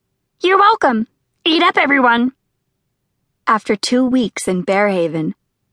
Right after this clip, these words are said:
Spencer was starting to recognize the different dishes the Weavers served. Tonight, they were having trout loaf, moss slaw,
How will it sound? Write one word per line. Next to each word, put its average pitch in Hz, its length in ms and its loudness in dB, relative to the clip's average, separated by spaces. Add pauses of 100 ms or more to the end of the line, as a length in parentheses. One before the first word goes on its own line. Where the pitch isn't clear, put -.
(140)
Spencer 294 440 0
was 233 140 0
starting 196 320 -2
to 202 140 -2
recognize 185 640 -2
the - 100 -6
different 226 380 -4
dishes 240 380 -2
the 180 100 -6
Weavers 185 400 -4
served. - 540 -6 (720)
Tonight, 214 580 -2
they 226 120 2
were 220 80 0
having 202 300 0
trout - 380 -4
loaf, 220 500 -4 (380)
moss 214 400 2
slaw, 202 680 0